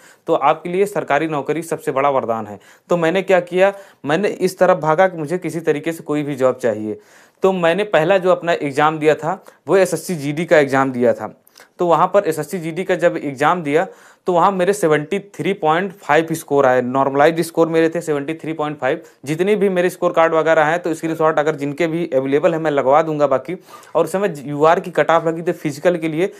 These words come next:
सिक्सटी सिक्स, फाइनल मेरा हो जाता, लेकिन कारण ये था, मैं थोड़ी से हाइट मेरी हल्का से कम थी, तो इसलिए मैं वहाँ पर नहीं हो पाया, हाइट में बाहर हो गया, अंडर हाइट में।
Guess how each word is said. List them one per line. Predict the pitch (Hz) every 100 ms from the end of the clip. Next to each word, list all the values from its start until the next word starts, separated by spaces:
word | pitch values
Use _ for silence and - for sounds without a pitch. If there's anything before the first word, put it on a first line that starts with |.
| -
सिक्सटी | - 151 - 185
सिक्स, | - 143 - - _ _
फाइनल | - 170 220
मेरा | 214 196 185
हो | 170
जाता, | 185 180 180
लेकिन | 180 185
कारण | 170 160 175
ये | 170
था, | 175 180
मैं | 180 180
थोड़ी | 165 185
से | 185 185 160 - -
हाइट | - 147 196 208
मेरी | 180 185
हल्का | 165 151 160
से | 165 165
कम | 170 170
थी, | 160 170 - _ - -
तो | 175
इसलिए | 175 170 185
मैं | 175
वहाँ | 165
पर | 165 160
नहीं | 147 160
हो | 165
पाया, | 156 143 151
हाइट | 123 147 151
में | 160
बाहर | 135 131 143
हो |
गया, | 135 131
अंडर | 131
हाइट | 120 123
में। | 117